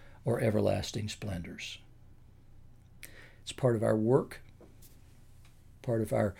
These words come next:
joy, to recognize those two things. And when we recognize it, to bring out the best. To pray for those on one side and to magnify, lift up,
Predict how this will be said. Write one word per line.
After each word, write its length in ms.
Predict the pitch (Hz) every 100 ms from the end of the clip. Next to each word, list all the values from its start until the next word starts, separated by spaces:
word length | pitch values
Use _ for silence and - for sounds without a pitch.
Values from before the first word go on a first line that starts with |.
| - -
joy, 500 | 104 107 117 151 135 - - - - - - -
to 100 | 131
recognize 1160 | 110 139 156 131 110 113 104 101 104 131 - - - - -
those 240 | 117 120 117
two 200 | - 117
things. 560 | 123 110 90 95 - - - - -
And 220 | 135 120
when 240 | 127 143 151
we 140 | 143
recognize 760 | 123 139 143 117 95 98 - -
it, 260 | 76 - - - - - - -
to 80 | 123
bring 280 | 107 113 107
out 160 | 107
the 60 | -
best. 540 | 98 95 73 - - - - - - - - - - - - - - - - -
To 80 |
pray 320 | 131 - 123 131
for 160 | 139
those 320 | 120 123 120 - - - - - - - - - -
on 180 | 113 107
one 160 | 123 131
side 480 | 143 127 135 131 - - - - - - - -
and 260 | 123 117 120
to 200 | 120 107 -
magnify, 760 | 120 117 123 135 127 117 113 113
lift 400 | 113 139 135 127
up, 260 | 90 -